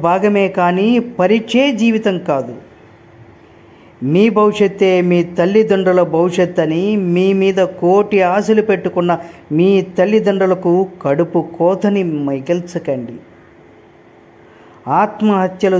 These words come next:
చేసుకోవాలని చూసే వారందరూ మారాలని మా ఈ చిన్న ప్రయత్నం.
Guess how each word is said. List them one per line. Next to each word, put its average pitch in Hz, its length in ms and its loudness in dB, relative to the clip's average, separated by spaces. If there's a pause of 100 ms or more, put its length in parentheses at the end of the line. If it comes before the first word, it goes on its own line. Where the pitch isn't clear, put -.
(120)
చేసుకోవాలని 190 920 2
చూసే 170 380 0 (160)
వారందరూ 151 520 0 (160)
మారాలని 165 640 0 (520)
మా 135 180 -2 (180)
ఈ 143 40 -2 (120)
చిన్న 143 320 -2
ప్రయత్నం. 135 580 -6